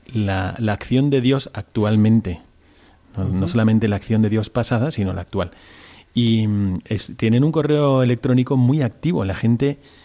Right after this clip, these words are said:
Speaker 1: esto en tiempos de San Pablo, pues no podía suceder. Pero ahora sí puede suceder que una persona desde Bolivia te escriba hoy, porque ayer vio la película, o una persona desde, desde Japón.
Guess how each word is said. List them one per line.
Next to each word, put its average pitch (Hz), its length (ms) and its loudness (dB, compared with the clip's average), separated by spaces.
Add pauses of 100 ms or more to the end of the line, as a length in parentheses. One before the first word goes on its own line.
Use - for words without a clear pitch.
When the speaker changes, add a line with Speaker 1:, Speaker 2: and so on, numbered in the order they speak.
(220)
Speaker 1:
esto 110 240 -6
en 107 60 0
tiempos 113 220 0
de 107 60 -4
San 110 140 0
Pablo, 120 220 0
pues 117 140 -2
no 110 120 0
podía 98 260 -2
suceder. 110 400 -6 (540)
Pero 104 240 -2
ahora 113 240 0
sí 127 140 -2
puede 113 220 0
suceder 131 460 -4 (280)
que 101 140 -6
una 101 180 -2
persona 107 460 -2 (440)
desde 101 400 -2
Bolivia 131 520 2 (480)
te 110 100 -2
escriba 113 600 0 (360)
hoy, 113 260 -2 (140)
porque 101 320 -4
ayer 98 280 -2
vio 104 160 0
la 101 80 0
película, 110 420 -2 (460)
o 120 240 0
una 104 260 -2
persona 110 440 -2
desde, 92 760 -4 (340)
desde 98 340 -2
Japón. 127 380 -4